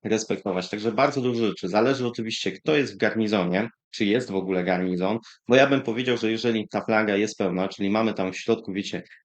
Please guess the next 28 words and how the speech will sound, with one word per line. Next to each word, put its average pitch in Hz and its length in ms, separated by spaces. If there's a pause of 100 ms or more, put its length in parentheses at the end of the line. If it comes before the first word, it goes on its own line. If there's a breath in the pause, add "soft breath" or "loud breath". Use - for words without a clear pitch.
dwa 107 220
miliony 110 380
jednostek, 98 540 (220)
jeżeli 113 640
jest 117 200
tam 107 200
dobry 117 280
garnizon, 101 560
a 95 80
szczególnie 123 440
jeśli 107 220
jest 107 140
tam 101 200
Gorgo, 107 600 (180)
to 113 80
powiedziałbym, 104 500
że 101 120
się 107 140
nie 110 140
opłaca, 98 420
bo 147 100
dobrym 151 280
garnizonem 123 560
jest 110 160
też 110 120
na 110 80
przykład 104 340
Elinora, 104 520